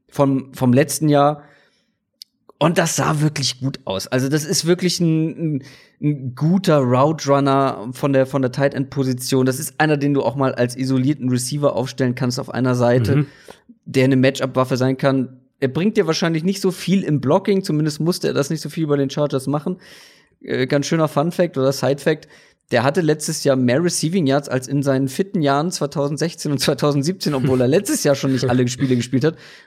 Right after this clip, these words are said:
Speaker 1: und das auch gar nicht so wirkte. Aber so, was die, was die Total Stats am Ende angeht, hatte er sogar mehr. Also für mich, gerade auf der, wenn man auf der Suche nach einem Receiving Tight End ist, ähm,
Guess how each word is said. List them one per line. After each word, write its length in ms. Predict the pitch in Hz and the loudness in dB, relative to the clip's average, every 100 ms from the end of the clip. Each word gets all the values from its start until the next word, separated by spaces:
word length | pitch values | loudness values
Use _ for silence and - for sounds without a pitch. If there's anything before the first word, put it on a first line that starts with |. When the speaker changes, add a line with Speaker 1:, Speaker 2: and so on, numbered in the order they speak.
| _ | _
Speaker 1:
und 220 | - 139 151 | -2 0 0
das 180 | 147 | -2
auch 160 | 143 120 | -4 0
gar 160 | 131 160 | 0 2
nicht 200 | 156 - | 0 0
so 180 | 127 | 0
wirkte. 420 | 139 214 - 104 78 | 2 0 0 -2 0
Aber 400 | 110 113 110 - - _ _ | 2 4 2 -2 -20 _ _
so, 280 | 127 123 117 | 0 2 2
was 160 | 120 123 | 0 0
die, 180 | 127 110 | -2 -2
was 100 | 110 | -4
die 80 | 117 | -4
Total 280 | 147 143 123 | -2 -2 -2
Stats 280 | 139 - | -2 -2
am 120 | 180 - | -4 -2
Ende 200 | 160 151 | -4 -2
angeht, 320 | 156 151 147 - _ _ | 0 -2 -4 -14 _ _
hatte 200 | - 127 123 | -8 -6 -2
er 80 | 120 | 0
sogar 200 | 117 113 | 2 2
mehr. 280 | 120 131 110 | 2 2 0
Also 140 | 107 | -4
für 180 | - 113 | -2 2
mich, 380 | 113 123 - - _ _ _ _ _ _ _ _ | 2 2 -2 -14 _ _ _ _ _ _ _ _
gerade 640 | - 101 131 160 147 117 - | -6 0 2 4 4 2 2
auf 160 | 120 127 | -2 0
der, 200 | 127 117 | 0 2
wenn 120 | 127 | 2
man 100 | 120 | 2
auf 120 | 104 | 0
der 120 | 123 | 0
Suche 240 | 110 123 123 | 0 0 2
nach 100 | 110 | 2
einem 160 | 113 | 2
Receiving 480 | 101 - 120 123 117 | 0 -2 0 0 2
Tight 200 | - - | 2 2
End 160 | 104 95 | 0 -2
ist, 360 | 107 - - - | -4 -4 -8 -6
ähm, 300 | 92 - | -6 -8